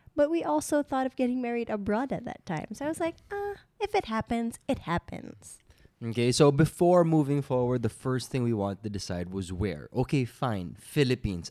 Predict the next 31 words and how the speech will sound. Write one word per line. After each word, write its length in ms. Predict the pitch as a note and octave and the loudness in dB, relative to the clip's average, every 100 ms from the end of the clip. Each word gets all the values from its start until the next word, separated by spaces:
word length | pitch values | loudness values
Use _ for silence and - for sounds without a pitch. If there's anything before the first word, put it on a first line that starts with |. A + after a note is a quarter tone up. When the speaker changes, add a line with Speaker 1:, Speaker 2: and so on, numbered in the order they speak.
| - | -6
Speaker 2:
Ang 180 | D3+ C#3+ | -2 0
laki 240 | C#3 C#3 | 0 0
ng 140 | C3 B2+ | -4 0
Pilipinas, 480 | B2+ A#2+ A#2 G2+ F2+ | 0 2 0 0 -2
seven 400 | - D3+ C3+ C3 | 2 2 2 0
thousand 320 | B2+ B2 A#2+ A#2 | 0 0 0 -2
plus 240 | A2+ G#2+ | -4 -4
islands. 480 | A2 G2+ G2+ F#2 - - - - _ - | -2 -2 -2 -4 -8 -18 -20 -20 _ 0
So 240 | D#3 C#3 | 4 6
we 160 | C3+ D#3+ | 6 4
had 160 | D3 | 2
to 60 | C#3 | -2
decide 300 | B2+ B2 F#2+ | 0 0 0
where. 320 | F#2 G2 C#2+ | -2 -2 -4
Subic 560 | - - G#3 G3 A3 - | -6 2 4 6 4 4
was 160 | D#3 - | 0 2
top 220 | D3 C3+ | 2 2
of 160 | C#3 B2+ | 0 2
mind 260 | A#2 A#2+ A#2 | 2 2 -2
because 320 | A#2 C3 A#2 | 0 0 0
of 80 | A2 | 0
that 240 | A2 - _ _ - | 0 0 _ _ -2
couple 260 | B2 - A#2+ | 0 2 2
light 260 | G#2+ G2+ - | 2 0 -2
bulb 160 | G2 F#2 | -2 0
moment. 380 | G2+ G2 F2+ - - _ C#3 | 0 0 -4 -8 -20 _ 4
But 240 | G3 F3+ | 6 6
we 160 | D3+ C#3+ | 4 4
did 180 | D#3+ D3 | 4 4
consider 380 | D3 D3 C3 | 0 0 0
other 180 | A2+ A2 | 0 0